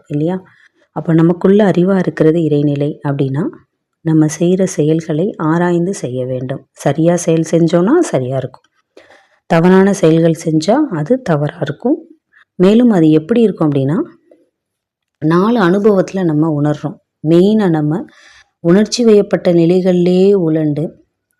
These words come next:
அந்த பீட்டா மன அலைச்சூழலையே நமக்குள்ள அதிகமா இருக்கறனால தான் அந்த இன்ப துன்ப உணர்வுகள்லயே நமக்குள்ள உழண்டுட்டே இருக்கும். இப்ப அந்த நாலு உணர்வுகள் என்னன்னா, இன்ப துன்பத்தை கடந்து அமைதி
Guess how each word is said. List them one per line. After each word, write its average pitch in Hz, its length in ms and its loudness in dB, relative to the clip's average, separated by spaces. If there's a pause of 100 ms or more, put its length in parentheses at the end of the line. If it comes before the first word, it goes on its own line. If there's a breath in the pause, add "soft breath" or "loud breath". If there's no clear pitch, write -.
(320 soft breath)
அந்த 156 220 0
பீட்டா 190 380 0 (160)
மன 165 220 0
அலைச்சூழலையே 160 760 0
நமக்குள்ள 160 400 -2
அதிகமா 156 380 -2
இருக்கறனால 143 400 -6
தான் 190 180 -4
அந்த 151 100 -2
இன்ப 165 260 0
துன்ப 151 360 -2
உணர்வுகள்லயே 139 640 -4
நமக்குள்ள 143 440 -6 (100)
உழண்டுட்டே 139 520 -6
இருக்கும். - 280 -12 (680)
இப்ப 208 180 0
அந்த 185 240 2
நாலு 202 560 0
உணர்வுகள் 180 540 0
என்னன்னா, 156 400 -4 (160)
இன்ப 175 320 0
துன்பத்தை 160 460 -2
கடந்து 156 440 -4
அமைதி 196 500 -2